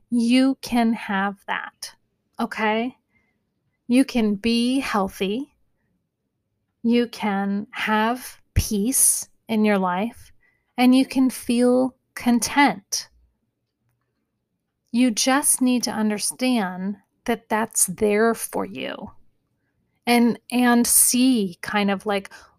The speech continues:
well, what are the beliefs that I have, or frankly, that other people have for you that are getting in your way?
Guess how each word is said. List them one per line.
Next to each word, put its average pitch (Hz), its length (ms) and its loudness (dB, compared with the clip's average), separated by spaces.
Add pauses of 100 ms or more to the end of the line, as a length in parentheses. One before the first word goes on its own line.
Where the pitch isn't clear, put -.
well, 254 180 2
what 277 460 4
are 269 320 4
the 240 120 4
beliefs 220 640 2
that 190 140 -4
I 190 140 0
have, - 840 -4 (520)
or 226 120 4
frankly, 214 500 4
that 196 180 0
other 220 340 2
people 196 380 -6
have 202 420 0
for 202 240 -2
you 214 540 0 (680)
that 233 140 4
are 226 80 4
getting 226 480 2
in 208 160 0
your 196 220 -2
way? 196 540 -4